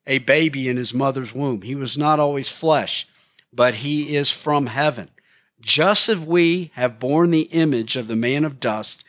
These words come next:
currently we look like Adam and Eve, we shall also bear the image of the man of heaven. The question is, what image will we bear? His image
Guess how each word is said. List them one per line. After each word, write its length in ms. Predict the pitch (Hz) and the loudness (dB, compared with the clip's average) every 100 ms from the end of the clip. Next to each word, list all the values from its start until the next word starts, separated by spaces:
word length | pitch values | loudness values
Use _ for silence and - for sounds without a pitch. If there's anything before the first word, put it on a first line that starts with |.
| - _ _ | -20 _ _
currently 480 | - 156 151 120 135 | 2 2 2 -4 -8
we 160 | 143 | -8
look 260 | 131 135 139 | -6 -6 -2
like 200 | 143 135 | -2 0
Adam 360 | 127 135 147 160 | 2 4 2 0
and 200 | 135 131 | 0 0
Eve, 280 | 113 101 - _ _ _ _ | -2 -8 -16 _ _ _ _
we 200 | 135 151 | -4 0
shall 320 | - 147 139 | 2 2 0
also 520 | 139 143 160 - 294 | 0 0 2 2 0
bear 340 | 131 131 135 131 | -2 -4 -2 -4
the 220 | 127 120 | -8 -10
image 560 | 143 139 117 101 - - - _ - | -4 -2 -2 -2 -4 -4 -14 _ -2
of 160 | 123 | -2
the 120 | 110 107 | 0 -2
man 580 | 104 110 110 110 107 - _ _ - | 2 4 4 2 0 -8 _ _ -10
of 160 | 104 | -8
heaven. 440 | 98 117 104 87 73 _ _ _ _ _ | 0 2 2 -4 _ _ _ _ _ _
The 80 | 110 | -10
question 380 | - 190 - 131 | 0 2 2 0
is, 180 | 127 101 | -4 -6
what 260 | 131 151 - | -2 -2 -2
image 480 | 151 139 117 - | -2 -2 -4 -8
will 200 | 107 117 | -10 -12
we 160 | 117 113 | -12 -12
bear? 420 | 101 127 110 80 _ _ _ _ _ _ _ | -4 -2 -2 -6 _ _ _ _ _ _ _
His 280 | - 123 107 | -4 -2 0
image 680 | 127 135 139 123 - - _ | 2 2 0 0 -2 -2 _